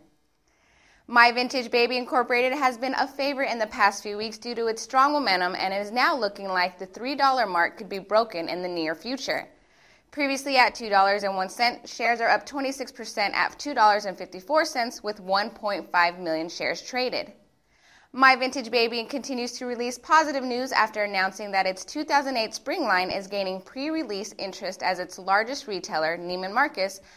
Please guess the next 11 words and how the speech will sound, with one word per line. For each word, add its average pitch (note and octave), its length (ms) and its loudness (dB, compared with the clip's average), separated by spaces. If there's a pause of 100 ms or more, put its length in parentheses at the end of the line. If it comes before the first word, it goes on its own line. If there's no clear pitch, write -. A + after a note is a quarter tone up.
(100)
has C#4 180 -2
scheduled A3+ 380 0
a A3 100 0
formal C#4 380 -2
meeting F#3+ 400 -6
to F#3 140 -12
review F#3 260 -8
the F3 100 -6
collection G#3 640 0
for F#3 180 -2
purchase. - 600 -10